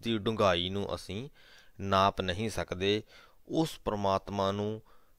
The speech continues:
ਅਸੀਂ ਕਿਸੇ ਵੀ ਚੀਜ਼ ਦੇ ਵੱਟੇ ਖਰੀਦ ਨਹੀਂ ਸਕਦੇ, ਉਹਦਾ ਮੁੱਲ ਤੈਅ ਨਹੀਂ ਕਰ ਸਕਦੇ, ਕਿਉਂਕਿ ਉਹ ਇੱਕ ਬਹੁਤ ਹੀ ਅਣਮੁੱਲੀ ਸ਼ਕਤੀ ਹੈ। ਹੇ ਮੇਰੇ ਮਨ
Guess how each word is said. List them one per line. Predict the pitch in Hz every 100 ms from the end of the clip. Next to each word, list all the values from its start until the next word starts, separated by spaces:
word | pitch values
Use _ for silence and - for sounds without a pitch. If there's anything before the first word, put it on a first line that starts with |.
| -
ਅਸੀਂ | - 127 117
ਕਿਸੇ | - - 151 143
ਵੀ | 117 110
ਚੀਜ਼ | - 107 101 95
ਦੇ | 107
ਵੱਟੇ | 98 90 - 98 92
ਖਰੀਦ | - 95 104 113
ਨਹੀਂ | 110 95
ਸਕਦੇ, | 90 92 90 95
ਉਹਦਾ | - 101 101 101
ਮੁੱਲ | 87 87 92 117 156 - - -
ਤੈਅ | - 113
ਨਹੀਂ | 113 92 92
ਕਰ | 90 90
ਸਕਦੇ, | - 92 90 107
ਕਿਉਂਕਿ | 101 - 113 107 107 -
ਉਹ | 87 87 95 -
ਇੱਕ | 92 -
ਬਹੁਤ | 87 92 92 -
ਹੀ | 85 95 -
ਅਣਮੁੱਲੀ | 90 87 90 87 92 123 147 - - -
ਸ਼ਕਤੀ | - - - - 107 87
ਹੈ। | 80 78 - - - - - - - - _ _ -
ਹੇ | 131 165
ਮੇਰੇ | 147 113 113
ਮਨ | 101 90 92